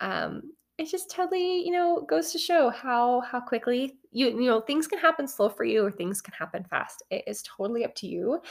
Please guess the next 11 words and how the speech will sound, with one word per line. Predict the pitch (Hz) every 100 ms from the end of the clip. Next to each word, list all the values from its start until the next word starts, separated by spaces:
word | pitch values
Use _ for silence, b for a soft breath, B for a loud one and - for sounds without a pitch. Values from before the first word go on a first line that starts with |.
| B B B B
And | 208
I | - 196
decide | 196 - 175 180 185 185 180 - _
that | 175 180 -
I | 175 180
want | 202 180 202 -
to | - 185 196 -
have | 165 190 214 220
this | 196 240 269 - -
body | 285 320 320
now | 285 -